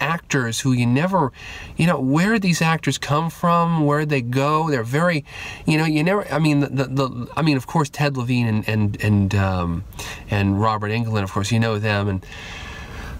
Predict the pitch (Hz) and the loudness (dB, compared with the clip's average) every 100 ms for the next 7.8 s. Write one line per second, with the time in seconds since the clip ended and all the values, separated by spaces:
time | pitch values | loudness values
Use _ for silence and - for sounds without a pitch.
0 | - 170 - 160 214 - 190 170 - 196 | -14 -10 -6 -2 -2 -4 -4 -4 -2 0
1 | 202 160 - - 135 131 139 123 123 135 | 0 -2 -4 -2 -2 0 0 0 2 2
2 | 185 202 170 165 151 131 - 180 190 160 | 2 2 0 0 2 0 -2 0 2 2
3 | 139 135 139 131 143 180 160 139 202 247 | 0 2 2 4 4 4 2 0 0 2
4 | 156 120 131 - - 127 139 131 131 127 | 2 0 -2 -6 -2 2 2 2 0 -2
5 | 123 123 120 113 - 156 147 131 - 143 | 0 2 2 0 0 2 2 0 2 2
6 | 131 - 143 135 139 131 135 - 123 113 | 2 0 -2 0 0 0 0 0 0 0
7 | 110 110 107 139 214 214 104 95 | 0 0 2 4 4 2 -2 -4